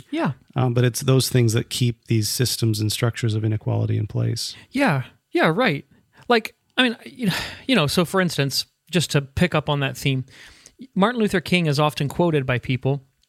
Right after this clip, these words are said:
Speaker 2: Mm-hmm.
Speaker 1: defending America, right? So
Speaker 2: Right,
Speaker 1: Martin Luther
Speaker 2: right.
Speaker 1: King used the rhetorical strategy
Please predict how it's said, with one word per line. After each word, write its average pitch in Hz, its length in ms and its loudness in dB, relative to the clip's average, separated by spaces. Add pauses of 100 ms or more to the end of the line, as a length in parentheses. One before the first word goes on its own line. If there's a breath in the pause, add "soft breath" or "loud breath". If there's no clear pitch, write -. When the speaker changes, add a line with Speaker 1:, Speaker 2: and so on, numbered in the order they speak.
(420)
Speaker 2:
Mm-hmm. 110 280 -4
Speaker 1:
defending 294 440 2
America, 131 480 -6 (140)
right? 165 340 0
So 175 280 2
Speaker 2:
Right, 120 180 -6
Speaker 1:
Martin 233 180 2
Luther 220 140 2
Speaker 2:
right. 196 60 0
Speaker 1:
King 170 300 2
used 165 220 0
the 156 60 0
rhetorical 185 420 -2
strategy 135 640 0